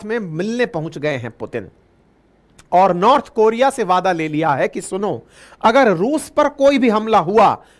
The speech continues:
तो तुम मेरे साथ रहना और तुम उसका बदला लेना। मतलब अगर रूस पर हुआ हमला तो बदला लेगा नॉर्थ कोरिया।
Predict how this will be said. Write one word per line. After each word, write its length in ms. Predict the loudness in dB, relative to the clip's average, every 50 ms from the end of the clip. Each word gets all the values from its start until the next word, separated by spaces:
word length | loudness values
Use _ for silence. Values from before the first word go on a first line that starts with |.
| _ -2
तो 80 | 0 0
तुम 460 | 0 0 0 2 2 2 0 -2 -8 -12 _ _ _ _ _ -8
मेरे 340 | -2 2 2 4 4 2 2
साथ 380 | -2 -4 0 2 4 4 4 2 2
रहना 400 | 2 2 2 2 2 0 -2 -2 -4 -12 -12 _ -2
और 100 | -2 -2
तुम 320 | -2 -2 -2 -2 -2 -2
उसका 280 | -2 -6 -4 -2 -2 -2
बदला 440 | -2 -2 -2 -2 0 0 0 -2 -2
लेना। 340 | -4 -6 -10 -12 -14 -16 -18 _ -20 -20 _ _ -2
मतलब 420 | -2 -2 0 0 0 0 0 0 -2
अगर 280 | -2 2 2 4 4 2
रूस 300 | 2 0 -2 -2 -4 -4
पर 180 | -2 -2 -2 0
हुआ 260 | 0 2 4 4 4
हमला 480 | 4 2 0 -2 0 2 2 2 0 0 -6 _ _ _ -10
तो 60 | -10
बदला 480 | -10 -4 -2 -2 -2 0 2 2 2
लेगा 340 | 2 2 0 -2 -2 -2 -2
नॉर्थ 360 | -4 -6 -6 -4 -4 -4 -6 -8 -18 _ -8
कोरिया। 440 | -4 -2 0 0 2 2 2 0 -2